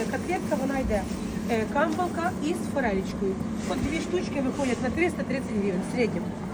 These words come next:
Дівчатка, значить, дивіться, замовлення ми робимо тільки на Viber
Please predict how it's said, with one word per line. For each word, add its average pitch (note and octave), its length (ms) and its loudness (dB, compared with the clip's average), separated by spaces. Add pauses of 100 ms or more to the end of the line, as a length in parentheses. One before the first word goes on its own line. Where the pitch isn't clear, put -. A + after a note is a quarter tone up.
(260)
Дівчатка, A#3+ 440 6
значить, C4 260 2
дивіться, C4+ 320 4
замовлення C4 540 8
ми A#3 160 8
робимо F#3+ 340 4
тільки C#4+ 220 2
на B3+ 120 4
Viber G#3 360 2